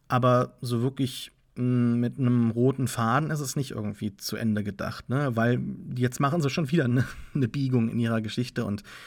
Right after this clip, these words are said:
überhaupt ist so diese mandalorianische Flotte, lass uns da mal kurz drüber reden, bisschen kleiner als gedacht, oder?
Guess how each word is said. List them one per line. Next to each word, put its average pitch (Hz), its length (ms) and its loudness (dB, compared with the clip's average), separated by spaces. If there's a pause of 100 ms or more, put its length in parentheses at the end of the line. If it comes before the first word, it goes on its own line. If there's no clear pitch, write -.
(300)
überhaupt 131 340 0
ist 151 120 -4
so 147 100 0
diese 127 240 0
mandalorianische 120 800 4
Flotte, 127 300 -2
lass 110 160 0
uns 117 140 -2
da 104 120 2
mal 127 140 4
kurz 127 220 -4
drüber 127 280 0
reden, 120 220 0
bisschen 139 340 -2
kleiner 160 560 2
als 110 240 -4
gedacht, - 540 -6
oder? 160 320 0